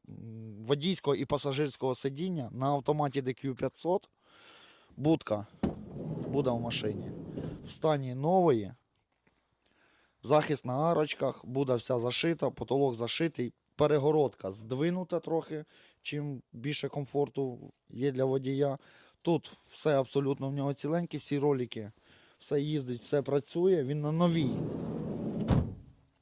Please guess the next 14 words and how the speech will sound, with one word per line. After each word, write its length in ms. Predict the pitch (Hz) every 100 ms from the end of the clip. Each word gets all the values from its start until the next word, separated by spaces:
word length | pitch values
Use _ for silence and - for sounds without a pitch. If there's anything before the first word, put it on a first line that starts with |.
| _ _ _ _ _ -
абсолютно 560 | 143 - 180 175 156
на 160 | 139 143
новій 280 | 151 156 135
зимовій 440 | 139 147 143 135
гумі. 400 | 131 175 190 175 - _ _ _ _ _ _ _ _ _ _ - - - - - -
Машина 320 | 143 165 147
вся 200 | 127 139
обслужена, 640 | 131 127 - 170 180 156
вся 200 | 131 -
по 160 | 143 135
сервісу. 640 | - 156 170 165 - 131 123 _ - - _ -
Зараз 440 | 127 131 123 - -
зафіксуємо 600 | 117 127 135 - 139 131
він-код, 440 | 139 139 180 196